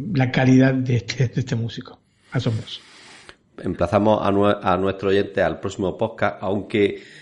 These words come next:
Speaker 2: también vamos a tener uno de tecnología. Al que le guste la tecnología nos puede escuchar también el podcast de ios Mac, que en unos da-, días saldrá también.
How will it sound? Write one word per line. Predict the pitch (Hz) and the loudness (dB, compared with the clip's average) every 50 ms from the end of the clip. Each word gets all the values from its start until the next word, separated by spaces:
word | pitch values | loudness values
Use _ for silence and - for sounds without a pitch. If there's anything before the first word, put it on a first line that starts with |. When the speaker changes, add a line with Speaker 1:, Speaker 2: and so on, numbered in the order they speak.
| - _ - | -20 _ -4
Speaker 2:
también | - 92 104 127 135 | 0 2 4 4 4
vamos | 143 139 135 123 - | 6 6 6 4 4
a | |
tener | 110 104 104 104 | 4 4 4 4
uno | 104 107 104 101 98 | 4 4 4 2 2
de | 85 90 90 87 85 | 4 4 4 2 2
tecnología. | - - 87 80 82 80 76 73 - - 131 69 69 | 0 0 -2 0 0 0 -2 -2 -2 -2 0 0 0
Al | 76 - | 0 -2
que | - - 76 | -4 -4 -4
le | 73 | -2
guste | 80 87 87 - - 95 | -2 -2 -2 -2 0 0
la | 90 87 85 | 2 2 0
tecnología | - 90 85 85 82 85 - - 98 95 98 95 | 0 -2 -2 -2 -2 -4 -2 0 0 0 2 0
nos | 98 92 85 | -2 -4 -4
puede | - - 90 87 85 | -2 -2 -2 0 -2
escuchar | 85 - - 80 - - 85 76 76 - | -2 -6 -8 -6 -4 -2 -2 -2 -4 -4
también | 82 76 76 76 78 76 | -4 -4 -2 -2 -2 -2
el | 73 73 69 - | -4 -4 -6 -6
podcast | - 92 82 - - 80 73 69 | -6 -6 -6 -4 -4 -6 -4 -4
de | 78 76 71 71 76 82 | -2 -2 -2 0 -2 -2
ios | 80 78 76 - 80 | -2 -4 -4 -6 -4
Mac, | 80 80 80 - - | -4 -4 -4 -2 -2
que | - 92 78 | -2 -2 0
en | 73 | 0
unos | 78 80 80 80 73 76 | -2 -2 -2 -2 -4 -4
da-, | 78 76 - - | -6 -6 -6 -6
días | 80 82 82 80 80 - | -4 -2 0 0 0 -2
saldrá | - 82 76 73 76 78 76 | -4 -4 -4 -2 -2 -2 -2
también. | - 80 82 117 147 131 - - - - | -2 -4 -4 -2 -2 -4 -6 -8 -14 -20